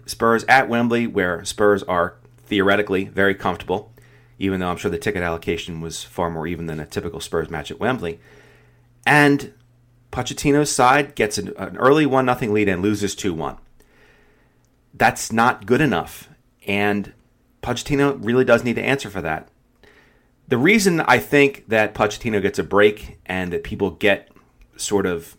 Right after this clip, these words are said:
uh, enamored with Spurs, especially earlier in the season, when they're playing well, they're like Liverpool light in that they have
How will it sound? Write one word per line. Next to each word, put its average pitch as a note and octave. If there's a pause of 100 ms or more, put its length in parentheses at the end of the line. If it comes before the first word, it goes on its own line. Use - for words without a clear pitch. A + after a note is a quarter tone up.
uh, E2+
enamored G2+
with G2+
Spurs, G2
especially F#2+
earlier G2+
in F#2
the F#2
season, G2 (720)
when D3+
they're F#3
playing C#3+
well, D#2+ (540)
they're G#2+
like G2+
Liverpool G2+
light E2+ (360)
in F2+
that E2+
they F#2
have E2+